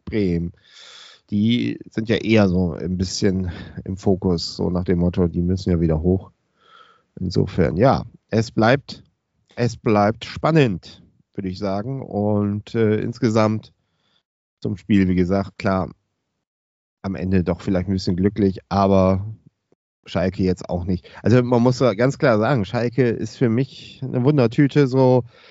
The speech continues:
das geht ja auch mal auf und ab und, äh, so richtig ko-,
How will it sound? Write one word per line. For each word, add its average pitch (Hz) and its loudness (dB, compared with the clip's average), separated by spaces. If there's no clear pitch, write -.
das 127 -4
geht 139 0
ja 123 4
auch 131 2
mal 135 4
auf 135 2
und 123 -6
ab 139 -4
und, 117 -4
äh, 120 -4
so 117 -6
richtig 135 -4
ko-, 135 -4